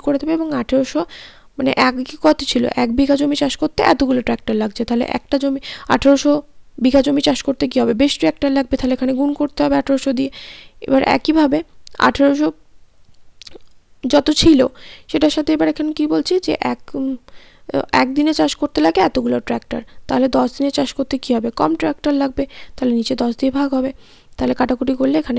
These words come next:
বেরোলো চল্লিশটা ট্র্যাক্টর লাগবে। তাহলে পুরো অ্যাক্টিভিটি টাস্কটা আমি তোমাদের এখানে কমপ্লিট করিয়ে দিলাম। যদি ভিডিওটা ভালো লাগে অবশ্যই করে ভিডিওটা বন্ধুদের সাথে শেয়ার করে দিও।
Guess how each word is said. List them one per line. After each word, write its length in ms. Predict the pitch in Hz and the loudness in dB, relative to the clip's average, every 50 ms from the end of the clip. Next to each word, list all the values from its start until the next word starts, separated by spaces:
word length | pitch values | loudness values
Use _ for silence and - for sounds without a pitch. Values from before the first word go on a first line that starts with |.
| 233 | 0
বেরোলো 220 | 226 226 226 269 339 - - | 0 0 0 0 -2 -2 0
চল্লিশটা 360 | 262 233 214 208 - - - - | 0 0 0 -2 -6 -8 -6 -6
ট্র্যাক্টর 260 | 226 220 - - 226 226 | -8 -8 -6 -8 -6 -6
লাগবে। 160 | 226 214 - 240 - | -6 -6 -6 -4 -2
তাহলে 160 | 262 254 277 - - - | 0 0 0 -2 -4 -4
পুরো 180 | - 269 269 302 302 | 0 0 2 2 2
অ্যাক্টিভিটি 360 | 285 - - 277 269 269 269 - 254 | 0 0 -2 -2 -2 -2 -2 -2 -4
টাস্কটা 260 | 240 - - - 254 247 | -4 -4 -4 -4 -2 -2
আমি 80 | 233 226 - | -2 -2 -4
তোমাদের 200 | 233 220 220 220 220 | -4 -4 -2 -4 -4
এখানে 160 | 214 226 226 233 - - | -4 -4 -6 -6 -6 -6
কমপ্লিট 260 | 214 208 226 254 254 - | -6 -2 -4 -4 -4 -2
করিয়ে 200 | - 277 269 262 262 | -2 -2 0 0 0
দিলাম। 180 | 254 254 277 311 370 - - - - - - - - - | 0 -2 -2 -4 -6 -8 -12 -16 -14 -16 -16 -10 0 0
যদি 160 | 294 277 311 320 330 | 2 4 4 4 2
ভিডিওটা 260 | 330 - 349 339 320 294 311 | 2 2 2 2 2 0 0
ভালো 120 | 302 285 285 | 0 0 0
লাগে 140 | 294 - 302 277 262 | -2 0 0 -2 -2
অবশ্যই 280 | 226 233 220 - 247 240 - | -2 -4 -6 -4 -4 -2 0
করে 100 | 254 254 247 240 | -2 -2 0 -2
ভিডিওটা 240 | 226 247 240 240 220 226 | -2 -2 -4 -4 -2 -4
বন্ধুদের 240 | 226 220 226 214 - | -4 -4 -4 -6 -8
সাথে 140 | - 214 226 220 - | -8 -8 -6 -4 -2
শেয়ার 140 | 277 277 285 - | -2 -2 -2 -2
করে 120 | 294 277 277 | -4 -4 -2
দিও। 100 | 277 277 | -2 -2